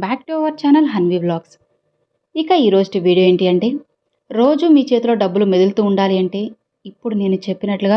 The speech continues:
మీ ఎడమ చేతిపై రాసుకొని చూడండి. డెఫినెట్‌గా చేతిలో మీకు రోజు కూడా డబ్బులు అనేది మెదులుతూ ఉంటుందన్నమాట. ఒక్క రూపాయి కూడా చేతిలో మిగలడం లేదు, అసలు రూపాయి కూడా చేతిలో నిలబడడం లేదు.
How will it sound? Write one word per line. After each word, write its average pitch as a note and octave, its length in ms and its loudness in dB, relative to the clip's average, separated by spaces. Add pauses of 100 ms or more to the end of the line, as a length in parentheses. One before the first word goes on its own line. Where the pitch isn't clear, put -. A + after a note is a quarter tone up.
మీ F3 100 -2 (140)
ఎడమ F3+ 260 0
చేతిపై G3 300 0 (100)
రాసుకొని F3 440 -4
చూడండి. F#3 320 0 (680)
డెఫినెట్‌గా C4 600 0
చేతిలో A3 340 0
మీకు G#3 360 0
రోజు G#3 320 2
కూడా G#3 220 0
డబ్బులు F#3 240 0
అనేది F#3 260 -2
మెదులుతూ F3+ 320 0
ఉంటుందన్నమాట. E3+ 560 0 (800)
ఒక్క - 280 -6
రూపాయి C#4+ 320 2
కూడా C#4 240 2
చేతిలో A3 340 -2
మిగలడం G3 420 0
లేదు, F#3 180 -2 (180)
అసలు G3 300 -8
రూపాయి A3 400 -2
కూడా A#3 180 0
చేతిలో G3+ 320 -4
నిలబడడం G3 440 -2
లేదు. F#3 220 0